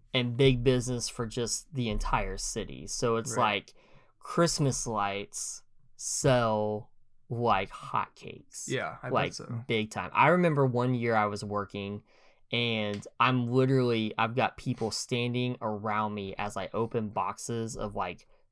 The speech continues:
Speaker 1: thousand count light rolls, and they're just
Speaker 2: Mm-hmm.
Speaker 1: taking 'em out of the box. Like, they never went to the shelf.
Speaker 2: You know, this,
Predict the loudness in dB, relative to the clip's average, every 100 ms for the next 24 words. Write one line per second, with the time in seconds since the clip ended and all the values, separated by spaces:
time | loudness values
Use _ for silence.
0 | 2 4 4 0 -2 0 0 0 0 0
1 | 2 2 4 2 0 -2 -2 0 0 0
2 | -2 -4 -6 -6 -6 -2 0 2 0 0
3 | -2 -2 0 -2 -2 -4 -6 -8 -10 -10
4 | -10 -10 -14 -16 _ -20 -20 -20 -20 -20
5 | _ _ 8 10 10 10 6 -2 -20 -20
6 | -8 0 4 4 4 2 -2